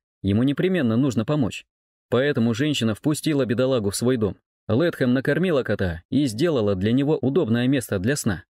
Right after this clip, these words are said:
чтобы та могла отдохнуть и расслабиться. Памела понимала, что здоровье животного оставляет желать лучшего. Надеясь, что еще не поздно, она бросилась с ним к ветеринару.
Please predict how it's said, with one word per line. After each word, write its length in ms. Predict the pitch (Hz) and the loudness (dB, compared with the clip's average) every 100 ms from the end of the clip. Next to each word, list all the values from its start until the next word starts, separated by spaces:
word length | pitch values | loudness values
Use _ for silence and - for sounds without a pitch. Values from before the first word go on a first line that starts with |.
| _ | _
чтобы 320 | - 123 113 | -6 -2 0
та 180 | 117 135 | 0 0
могла 300 | 107 98 110 | 0 0 0
отдохнуть 460 | 104 117 - 147 120 | 0 -2 -2 -2 0
и 40 | |
расслабиться. 640 | 123 131 113 87 - - - _ _ _ _ _ - | -2 -2 -2 -4 -6 -12 -18 _ _ _ _ _ -4
Памела 340 | 98 107 117 | 0 2 0
понимала, 480 | 107 113 127 131 92 | 0 0 2 0 -2
что 220 | - 101 | -2 -2
здоровье 420 | 92 104 123 120 | -2 0 0 0
животного 500 | 104 117 143 131 104 | 0 0 0 0 -2
оставляет 640 | 104 123 - 131 120 127 131 | 0 -2 -2 -2 0 0 0
желать 340 | 123 131 120 | 0 0 0
лучшего. 420 | 113 101 - 117 - _ _ _ _ | -2 -2 -4 -10 -18 _ _ _ _
Надеясь, 560 | 113 117 110 143 147 104 | 0 0 2 0 0 -2
что 260 | - - 123 | -6 -2 -2
еще 200 | 113 120 | 0 0
не 120 | 120 | 0
поздно, 380 | 156 147 107 92 | 0 0 0 -2
она 260 | - 127 127 | -2 0 0
бросилась 520 | 98 151 143 135 127 | 0 0 0 0 0
с 60 | - | 0
ним 180 | 131 | 0
к 80 | 110 | 0
ветеринару. 560 | 113 131 117 107 95 | -2 0 0 0 0